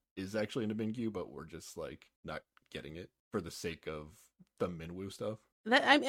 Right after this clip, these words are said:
Speaker 2: I think it's a possibility. Like, she might be split between them, but she might be saying more direct things to Mingyu, and that's why we're not seeing it. But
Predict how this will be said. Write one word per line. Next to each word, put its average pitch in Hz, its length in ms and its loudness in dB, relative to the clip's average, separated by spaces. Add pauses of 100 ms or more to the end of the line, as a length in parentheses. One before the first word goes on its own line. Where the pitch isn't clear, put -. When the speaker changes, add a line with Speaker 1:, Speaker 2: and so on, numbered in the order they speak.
Speaker 2:
I - 20 8
think 381 180 8
it's 403 140 10
a 349 40 10
possibility. 190 720 12
Like, 175 260 10
she - 140 8
might 320 180 10
be 240 100 6
split - 320 8
between 185 460 8
them, 214 240 10 (360)
but - 180 8
she - 140 4
might 196 220 10
be 208 160 8
saying 175 680 10 (400)
more 175 200 12
direct 170 460 8 (100)
things 160 360 8
to 170 300 2
Mingyu, 156 600 4
and 151 100 -2
that's 135 240 0
why 143 140 4
we're 147 140 0
not 143 180 0 (160)
seeing 156 320 6
it. 202 240 6 (220)
But 160 360 12